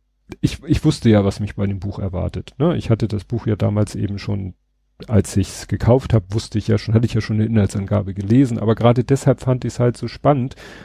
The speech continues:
weil ich dachte, „Ey Mann, das ist ja genau das, ja, was du immer wieder dir für Gedanken gemacht hast,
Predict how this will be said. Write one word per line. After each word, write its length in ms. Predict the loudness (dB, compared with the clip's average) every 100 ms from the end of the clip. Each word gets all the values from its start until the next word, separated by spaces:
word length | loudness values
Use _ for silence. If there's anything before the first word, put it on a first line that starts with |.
| -4
weil 80 | -2
ich 80 | 2
dachte, 300 | 2 2 2
„Ey 100 | 0
Mann, 300 | 0 -6 -6
das 160 | -6
ist 140 | -6 0
ja 100 | 0
genau 480 | 0 0 0 -2 -2
das, 380 | 2 2 0 -10 _ -20 -20 -20 -20 -20 _ _ _ 0
ja, 320 | 2 4 0 -2
was 220 | -2 -2
du 260 | -4 -4 -4
immer 320 | -2 0 0
wieder 340 | 2 2 2
dir 440 | 0 0 2 2 0
für 180 | -2 -2
Gedanken 420 | 2 2 2 -4
gemacht 420 | -2 -2 -2 2
hast, 600 | 2 2 -6 -18 -20 -20